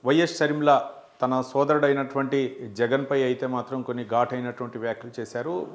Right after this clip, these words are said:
జగన్మోహన్ రెడ్డి ఢిల్లీలో చేసినటువంటి దీక్ష అయితే మాత్రం స్వలాభాపేక్ష కోసం చేసినటువంటి దీక్ష అని చెప్పేసి చెప్పడం జరిగింది. మరోపక్క కాంగ్రెస్ ఎందుకు మీకు మద్దతు ఇవ్వాలి?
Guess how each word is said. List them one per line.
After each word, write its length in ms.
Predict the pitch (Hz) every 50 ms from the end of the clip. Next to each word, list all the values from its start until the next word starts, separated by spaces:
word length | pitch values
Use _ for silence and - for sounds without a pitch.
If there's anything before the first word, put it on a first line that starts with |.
| 104 101
జగన్మోహన్ 600 | 127 120 135 143 160 156 147 147 135 143 139 127 127
రెడ్డి 200 | 123 123 143 127 101 - - - - - - _ _ _ -
ఢిల్లీలో 360 | 110 139 156 175 190 196 190 185 175
చేసినటువంటి 500 | 170 160 - 170 151 160 165 151 139 120 101
దీక్ష 240 | 139 151 147 - - 151
అయితే 180 | 135 139 151 143 143
మాత్రం 280 | 135 127 139 143 135 -
స్వలాభాపేక్ష 720 | 131 131 143 151 151 151 143 139 - 147 139 139 - - 139
కోసం 220 | 131 131 - 139 131 135
చేసినటువంటి 560 | 127 127 - 131 123 - - 127 117 120 113 101 117
దీక్ష 240 | 127 120 - - - 123 123
అని 100 | 120 120
చెప్పేసి 360 | 117 - 127 117 - - 135 123 120 117 -
చెప్పడం 300 | 117 113 - - 117 113 110
జరిగింది. 340 | 110 110 110 113 113 127 151 165 - - - - - _ 123
మరోపక్క 440 | 127 143 143 143 151 143 - 165 151 - - 139
కాంగ్రెస్ 400 | 151 170 185 180 190 185 - - 135 127 135 147
ఎందుకు 240 | 170 190 190 202 180 170 165
మీకు 180 | 156 - 156 147 139
మద్దతు 320 | 131 127 151 - - 143 127
ఇవ్వాలి? 340 | 127 127 123 120 123 123